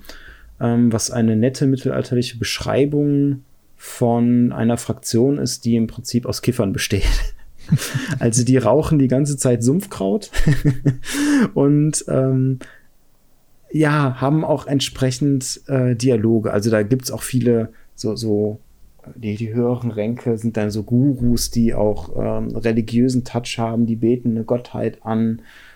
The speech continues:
Ähm, und ein Dialog ist mir da ganz besonders im Gedächtnis geblieben, wo dann ein, äh, Krieger von dieser Fraktion irgendwo im Sumpf, den trifft man da, und der ist völlig zugedröhnt und fängt dann an mit dir,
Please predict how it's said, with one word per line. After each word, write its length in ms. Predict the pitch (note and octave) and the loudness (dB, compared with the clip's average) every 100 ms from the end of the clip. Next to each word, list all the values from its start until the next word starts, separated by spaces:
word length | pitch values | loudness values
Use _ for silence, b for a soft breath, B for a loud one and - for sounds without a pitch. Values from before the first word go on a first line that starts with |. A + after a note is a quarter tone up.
| B - A#2+ | B -8 -2
Ähm, 520 | A2+ A2 G#2+ A2 G#2 - - - - - - | 0 2 2 0 -4 -14 -20 -20 -20 -20 -4
und 180 | A2 - | -4 0
ein 300 | F#2+ B2+ B2+ | 2 2 4
Dialog 480 | A#2+ A#2 A#2 B2 A#2 | 2 2 2 0 -2
ist 140 | - | -2
mir 60 | A2 | 0
da 80 | |
ganz 220 | G#2 A2+ - | 0 -2 0
besonders 520 | A2+ A2 C#3+ C#3 - B B B - | 0 2 2 0 -6 B B B 0
im 140 | A#2+ | 2
Gedächtnis 440 | A#2 A2 - C#3 | 2 0 0 -2
geblieben, 480 | - A2+ A#2 A#2 A2 | -2 0 2 2 0
wo 140 | A2 G#2+ | 0 0
dann 440 | A2+ G#2 G#2 - | 0 0 0 -2
ein, 440 | - G#2 A2 A2 | -2 0 0 -2
äh, 360 | A#2 G#2+ G#2+ G#2+ A2 - - | -4 -4 -4 -6 -10 -20 -18
Krieger 640 | - B2+ D3+ D#3+ D3+ C#3+ - | -2 0 0 0 -2 -4 -10
von 440 | - B2+ B2 C3+ | -6 -2 0 2
dieser 420 | C3 B2 B2 A#2+ A#2+ | 0 0 0 0 -2
Fraktion 540 | - B2 - B2 A#2+ | -6 -8 -4 -2 0
irgendwo 380 | A#2+ A#2+ A#2+ B2 | 0 0 -2 -4
im 120 | A2 | -2
Sumpf, 320 | G2+ C3+ E3+ | 0 0 0
den 140 | - G#2 | -6 -4
trifft 280 | C3 B2+ | -4 -2
man 140 | B2+ A#2+ | 0 0
da, 260 | A#2+ A#2+ B B B B B - | 0 -2 B B B B B -10
und 160 | - A2+ | -4 -2
der 160 | A#2+ A2+ | 0 0
ist 180 | - | -4
völlig 1080 | - - - D#3 E3 D#3 C#3 B2+ A#2+ - - | -6 -10 -2 0 2 2 4 4 2 -2 -6
zugedröhnt 1040 | - - - D3 B2+ B2 A#2 A2 G#2+ G#2+ - | -4 -2 2 2 2 2 0 2 2 2 -2
und 120 | A2 | -4
fängt 240 | - B2+ | -2 -2
dann 100 | B2 | -2
an 180 | B2+ C3 | -2 0
mit 140 | B2+ | 2
dir, 100 | B2+ | 0